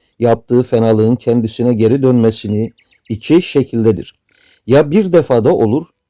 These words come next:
veya yavaş yavaş ortaya çıkar. Suçlu yaptığı işin iç yüzüne göre maddeden göze görülür, elle tutulur veya manen iç varlık bakımından kendisine geri gelecek olan etkilerden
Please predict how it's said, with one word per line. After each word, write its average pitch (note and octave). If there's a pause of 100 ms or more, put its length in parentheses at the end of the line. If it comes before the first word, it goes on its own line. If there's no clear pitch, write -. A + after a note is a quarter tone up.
(100)
veya C3
yavaş C3
yavaş A2+
ortaya G#2+
çıkar. - (480)
Suçlu D3+
yaptığı F3
işin D#3
iç -
yüzüne A2
göre G#2+ (480)
maddeden B2
göze A#2
görülür, A2 (560)
elle C#3
tutulur G#2+ (200)
veya A#2+
manen C3+ (220)
iç -
varlık A2+ (400)
bakımından A2+
kendisine A2+
geri A2
gelecek G#2+
olan G2+
etkilerden A2